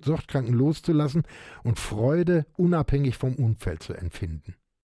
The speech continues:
Die Verantwortung für das eigene Leben muss wieder übernommen werden. Eltern und suchtkranke Kinder. Eltern empfinden den starken Druck und Schuldgefühle.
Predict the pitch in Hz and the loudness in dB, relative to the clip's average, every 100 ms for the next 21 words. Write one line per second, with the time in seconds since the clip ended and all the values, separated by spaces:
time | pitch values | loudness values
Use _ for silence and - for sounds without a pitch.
0 | _ _ _ _ _ - - - - 175 | _ _ _ _ _ -14 -12 -6 0 2
1 | 185 185 185 - 113 95 - 139 143 139 | 4 2 2 0 0 -2 -2 2 4 4
2 | 131 131 127 120 113 123 117 120 143 127 | 4 2 2 2 0 0 0 2 2 2
3 | 101 82 78 67 69 - _ _ _ - | 0 -2 -6 -10 -14 -18 _ _ _ -2
4 | 160 196 190 190 - 107 139 - - 139 | 0 2 0 -2 -4 -4 -4 -4 -4 -2
5 | 127 - 180 143 87 - _ _ - 139 | -2 -2 2 2 0 -8 _ _ -2 0
6 | 160 170 151 117 - 160 143 123 104 - | 2 0 0 0 0 2 2 2 0 -2
7 | 127 127 139 123 113 110 117 - 95 - | -2 -2 -2 -2 -2 -2 -4 -4 -6 -6
8 | - - 78 80 | -14 -12 -14 -14